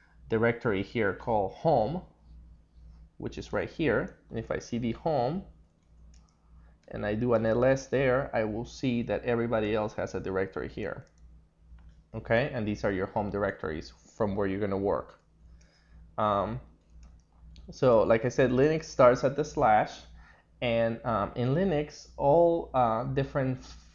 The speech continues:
um, basically everything is a file in Linux.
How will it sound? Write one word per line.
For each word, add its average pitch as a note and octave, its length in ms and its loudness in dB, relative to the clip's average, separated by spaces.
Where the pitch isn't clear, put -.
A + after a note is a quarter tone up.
um, G2+ 440 -2
basically D3+ 480 0
everything D#3+ 520 0
is C3+ 180 -4
a B2 60 -2
file G#2+ 460 4
in G2 120 -2
Linux. E2+ 560 -8